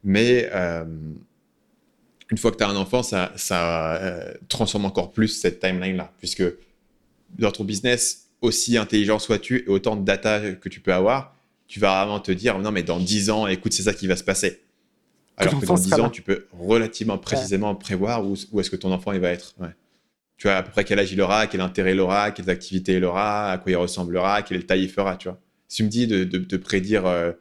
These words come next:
Speaker 1: le, la, la taille de ma fille dans dix ans
Speaker 2: C'est
Speaker 1: versus
Speaker 2: plus
Speaker 1: la taille de mon
Speaker 2: proche.
Speaker 1: business dans dix ans, je pense que je serais <laughs> beaucoup plus précis sur ma fille, euh, rien qu'en regardant une table de statistiques, tu vois. Alors que sur le business, tu te dis, est-ce que dans dix ans, j'aurais fait fois dix ou j'aurais fait fois quatre ou j'aurais fait fois cent ?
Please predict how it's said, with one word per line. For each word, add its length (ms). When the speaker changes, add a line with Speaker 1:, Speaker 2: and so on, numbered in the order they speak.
Speaker 1:
le, 380
la, 120
la 180
taille 240
de 60
ma 160
fille 200
dans 200
dix 200
ans 240
Speaker 2:
C'est 160
Speaker 1:
versus 200
Speaker 2:
plus 20
Speaker 1:
la 60
taille 100
de 20
mon 80
Speaker 2:
proche. 140
Speaker 1:
business 260
dans 140
dix 200
ans, 240
je 100
pense 180
que 80
je 80
serais 240
<laughs> 120
beaucoup 200
plus 180
précis 320
sur 180
ma 140
fille, 280
euh, 400
rien 120
qu'en 120
regardant 360
une 160
table 180
de 100
statistiques, 500
tu 80
vois. 120
Alors 260
que 80
sur 220
le 80
business, 420
tu 100
te 40
dis, 100
est-ce 140
que 80
dans 160
dix 180
ans, 100
j'aurais 200
fait 160
fois 200
dix 340
ou 60
j'aurais 200
fait 160
fois 200
quatre 360
ou 40
j'aurais 200
fait 160
fois 200
cent ? 380